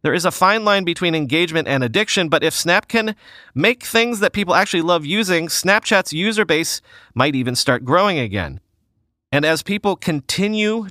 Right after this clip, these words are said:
to spend more time on their phones and less with more traditional T V formats, that's how Snap might be able to keep growing the market for its short video ads, and eventually across a wider audience with its new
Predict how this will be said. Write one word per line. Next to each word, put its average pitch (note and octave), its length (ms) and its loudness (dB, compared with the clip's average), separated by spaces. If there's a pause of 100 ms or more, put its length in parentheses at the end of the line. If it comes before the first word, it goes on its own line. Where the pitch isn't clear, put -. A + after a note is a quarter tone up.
to E3+ 100 0
spend E3 420 2
more C#3+ 220 2
time E3+ 320 2
on D3 120 0
their C#3+ 100 0
phones D3+ 400 2
and C#3 200 0
less C3 460 0
with C#3+ 180 0
more D3 160 2
traditional D3 460 -2
T D3+ 160 0
V C#3 100 0
formats, D#3 500 0 (500)
that's E3+ 260 2
how G#3+ 160 2
Snap F3+ 400 0
might E3 280 0
be G#3+ 160 0
able F3+ 360 0 (120)
to C#4 120 0
keep - 260 -2
growing F3 300 2
the E3+ 60 0
market C#3+ 340 0
for C#3+ 180 0
its C#3 160 -2
short - 320 0
video D3+ 360 2
ads, F#2 420 -4 (480)
and F#3 220 2
eventually C#3 440 2
across B2 400 0
a A#2+ 140 0
wider A2+ 340 0
audience A2+ 320 0
with A2+ 160 0
its A#2 160 -2
new G#2 200 -2